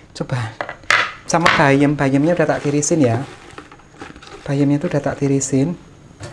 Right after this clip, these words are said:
biar nggak ada airnya. Langsung masukkan semuanya aja, ini udah panas. Daun bawang juga. Jangan lupa juga udang rese pengganti micin.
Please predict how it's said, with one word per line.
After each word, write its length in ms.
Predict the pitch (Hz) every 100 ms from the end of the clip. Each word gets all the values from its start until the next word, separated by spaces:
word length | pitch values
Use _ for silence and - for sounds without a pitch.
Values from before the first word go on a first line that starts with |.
| - - -
biar 160 | 151 139
nggak 180 | 131 127
ada 160 | 147 131
airnya. 480 | 135 131 123 123 123 - - -
Langsung 240 | 160 156 165
masukkan 320 | 156 165 160
semuanya 560 | 160 165 151 151 151 147
aja, 240 | 147 139
ini 160 | 160 151
udah 140 | 139
panas. 460 | 143 135 135 135 170 - - - -
Daun 160 | 143 139
bawang 400 | 143 135 135 135
juga. 400 | 135 - 143 139 - - - - - - -
Jangan 240 | 180 196
lupa 240 | 208 214 220
juga 560 | 208 196 190 185 220 214
udang 240 | 208 180
rese 560 | 175 180 170 185 175 214
pengganti 480 | 214 180 156 147 165
micin. 560 | 170 156 - 151 165